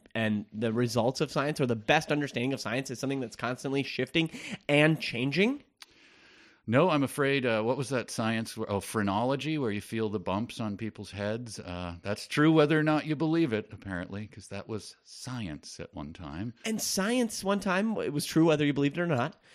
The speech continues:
Speaker 1: Or what about the science that said, um, that you, like, not, you shouldn't eat eggs, you know, dietary science, 'cause that's really, really bad for you.
Speaker 2: Mm-hmm.
Speaker 1: And now you should eat eggs. Or you shouldn't have salt, and now you should have salt.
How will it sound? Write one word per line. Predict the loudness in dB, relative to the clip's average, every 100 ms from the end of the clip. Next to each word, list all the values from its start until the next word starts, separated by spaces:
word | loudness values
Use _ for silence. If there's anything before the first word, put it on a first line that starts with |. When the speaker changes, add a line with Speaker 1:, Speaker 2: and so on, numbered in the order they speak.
| -20 -4
Speaker 1:
Or | 4
what | 6
about | 6 4
the |
science | 4 4 4 2
that | -2
said, | 2 4 4 2 2
um, | 2 2 -2 0
that | 0 0
you, | 0 0
like, | 0 -4 -10 -16 -10 -2
not, | 0 0 -2
you |
shouldn't | 0 2 2
eat | 2 -2 2
eggs, | 2 4 0 -6 -10 -18 _ _ 2
you | 6
know, | 6
dietary | 4 2 2 -2 0
science, | -2 -4 -6
'cause | -4 -2
that's | -2 0
really, | 0
really | 2 2
bad | 0 -2
for | -4
you. | -6 -10 _ -12
Speaker 2:
Mm-hmm. | -2
Speaker 1:
And | 2
now | 2
you | 0
should | -2 -4
eat | -6
eggs. | -10 -12 -16 _ 0
Or |
you | 0 0
shouldn't | -2 0 2
have | 0
salt, | -2 -2
and | 0
now | 0
you | -2
should | -6 -2 0 0
have | -4
salt. | -6 -6